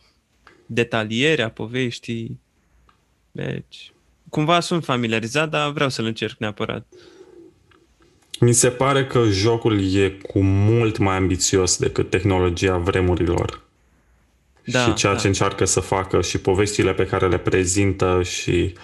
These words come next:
Speaker 2: finalurile alternative și toate cele.
Speaker 1: Da, abia aștept să-l încerc. Mai spune lumea de Ghost in the Shell?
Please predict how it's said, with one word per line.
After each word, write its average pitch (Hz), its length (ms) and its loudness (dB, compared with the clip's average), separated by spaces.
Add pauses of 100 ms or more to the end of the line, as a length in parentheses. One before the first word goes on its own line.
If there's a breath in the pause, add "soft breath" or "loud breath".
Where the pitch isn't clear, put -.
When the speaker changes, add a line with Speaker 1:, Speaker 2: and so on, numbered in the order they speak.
(160 loud breath)
Speaker 2:
finalurile 107 800 2
alternative 90 840 0
și - 180 -4
toate 95 260 0
cele. - 340 -4 (2750 loud breath)
Speaker 1:
Da, 120 200 -8
abia 123 220 0
aștept 123 300 -4
să-l - 160 -10
încerc. 110 460 -6 (340)
Mai 127 140 -2
spune 135 240 -2
lumea 139 260 0
de 127 120 -2
Ghost 131 280 -4
in 127 120 -2
the 120 80 -2
Shell? 160 400 -2